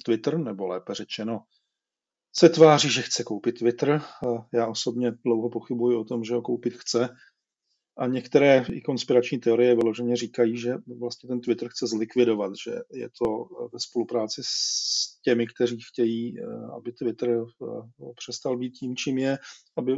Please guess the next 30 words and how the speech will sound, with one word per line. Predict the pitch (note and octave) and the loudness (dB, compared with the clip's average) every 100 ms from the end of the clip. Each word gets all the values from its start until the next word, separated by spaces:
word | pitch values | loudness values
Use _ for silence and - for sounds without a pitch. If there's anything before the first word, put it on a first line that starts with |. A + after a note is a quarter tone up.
| - | -2
i | F#3 | -8
klidně | - C3+ C3 B2 | -2 -2 -2 -4
Twitter | B2+ B2 C3 | -2 -4 -4
přestal | - A#2+ C3+ B2+ | -6 -8 -4 -4
existovat. | A#2+ - - A#2+ A#2+ B2 _ _ - _ | -4 -4 -2 2 2 0 _ _ -20 _
A | B2 | 0
vlastně | A#2+ - D3 | 0 2 0
zrovna, | B2+ C3 C#3 D3+ D3 - E3+ A#2 | 2 2 4 6 4 0 -12 -8
eh, | A2 G#2+ G#2 _ E3 | -6 -6 -10 _ -10
Zatkovo | A2+ A2+ - - C#3 C3+ B2 - | -4 -4 -4 -8 -2 -2 -2 -2
podání, | A2+ A#2+ C3 C#3 G#2 | 2 4 4 2 -2
eh, | B2+ - _ _ _ - A2 G#2+ | -4 -10 _ _ _ -10 -8 -8
hovoří | A#2 A#2+ A#2+ B2 G#2+ | -2 0 2 0 -4
i | A#2+ | 0
o | A#2+ | 0
jedné | A#2+ B2 B2 | 0 0 0
věci, | A2+ - A#2+ | -2 0 -2
která | A#2+ _ A#2+ A#2 A#2 A#2 | -2 _ -4 -2 0 4
je, | A#2+ A#2+ | 4 4
eh, | A#2+ - A#2 G#2+ A#2 | 0 -8 -8 -8 -6
pro | B2+ B2 | -4 0
Elona | A#2+ A#2 | 0 0
Muska | A2+ - A#2+ | -4 -6 -2
zásadní, | A#2 A#2 - B2+ A#2 A#2 | -2 0 -2 -2 -4 -6
a | G#2+ | -8
to | B2+ A#2 | -4 0
je, | A#2+ A#2+ | 2 2
eh, | A#2+ G#2+ G#2+ | -2 -10 -12
počet | - - C#3 A#2 | -12 -8 -6 -2
botů, | A#2+ A#2+ A2 G#2 | -4 -2 -8 -10